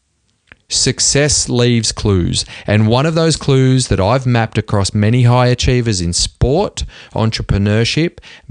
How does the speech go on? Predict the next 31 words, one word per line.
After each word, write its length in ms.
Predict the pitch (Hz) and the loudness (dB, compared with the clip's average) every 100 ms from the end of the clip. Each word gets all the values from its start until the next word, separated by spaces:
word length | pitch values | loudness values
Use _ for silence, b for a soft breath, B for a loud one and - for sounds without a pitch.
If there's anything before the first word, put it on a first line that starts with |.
| 90 | -6
business, 640 | 110 110 107 139 190 - - b b b _ - | -2 0 0 0 -2 -4 -6 b b b _ -2
and 100 | 107 | 0
most 220 | 131 143 | 2 0
importantly 480 | 123 - 123 101 98 | 0 0 0 -2 -2
to 120 | - | -2
me, 720 | 95 95 127 151 95 117 156 - b b b | 0 2 2 2 2 0 -2 -6 b b b
the 100 | 107 | -2
ones 360 | 117 117 110 | 0 0 0
who 420 | - 113 110 104 95 B B | 0 2 2 2 0 B B
live 240 | - 110 117 | -2 -2 2
holistically 800 | 117 110 104 139 - - 92 87 | 2 4 2 0 -2 -4 -2 -2
with 160 | 98 | -2
the 80 | - | -2
harmony 720 | 92 117 123 123 123 110 107 - B | -2 0 2 2 2 2 0 -4 B
of 120 | 98 | -2
a 60 | 98 | 0
happy 320 | 92 113 117 | 0 0 0
life 420 | 110 156 - - | 0 0 -2 -2
or 60 | 87 | -2
a 40 | |
happy 240 | 90 - 113 | 0 0 -2
family 460 | - 120 131 113 | 0 0 2 0
life. 400 | 87 - - - _ b b b b b b b b _ _ _ B B B B - | -2 -6 -12 -18 _ b b b b b b b b _ _ _ B B B B -4
The, 520 | - 107 107 110 107 - | 0 2 2 2 0 -2
the 140 | 113 | -6
clue 340 | - - 139 135 | -2 0 2 4
that 160 | 113 | 2
I've 240 | 113 143 107 | 2 2 2
mapped 260 | 98 - | 0 -2
across 360 | 104 - 92 - | -4 -2 -2 0
that 340 | 123 107 80 | 0 0 -2